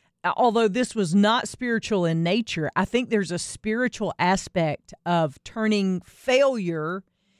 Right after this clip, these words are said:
into a positive rather than a negative. I think that's the only way, in my opinion, that you can turn failure into a positive is through the spiritual lens of what God's doing. And so I wanted to, to bring that question to you guys today 'cause I thought it would make an interesting discussion. So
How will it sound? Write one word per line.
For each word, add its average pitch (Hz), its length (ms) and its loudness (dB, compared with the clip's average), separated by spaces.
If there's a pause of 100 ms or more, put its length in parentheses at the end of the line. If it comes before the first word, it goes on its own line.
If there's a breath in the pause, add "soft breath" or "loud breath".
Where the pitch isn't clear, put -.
(300)
into 220 260 2
a 190 60 4
positive 233 800 0 (100)
rather 214 300 2
than 185 180 -2
a 180 60 -2
negative. 196 500 0
I 233 80 2
think 302 180 -2
that's 247 220 0
the - 240 -6
only 262 400 2
way, 139 380 -4
in 190 200 -4
my 220 220 2
opinion, 156 480 -4
that 165 160 -4
you 185 140 -4
can 185 180 -6
turn 165 460 -4 (420)
failure 185 580 2
into 165 360 -4
a 151 80 -2
positive - 880 -6
is 180 180 -6
through 165 300 0
the 156 80 0
spiritual 180 480 0
lens 151 280 0
of 139 140 -12
what - 140 -10
God's 135 320 -6
doing. 143 420 2
And - 140 -6
so 196 320 2 (380 soft breath)
I 220 100 4
wanted 277 420 2
to, 233 280 2
to - 160 -2
bring 240 220 2
that 220 160 2
question 196 360 -2
to 190 60 -4
you 240 80 -6
guys 196 240 0
today 190 200 -4
'cause 170 140 -6
I 196 60 -2
thought 208 180 2
it 170 40 2
would 160 100 -2
make 175 180 -2
an 165 80 -2
interesting 160 480 -2
discussion. 143 580 -6
So - 360 0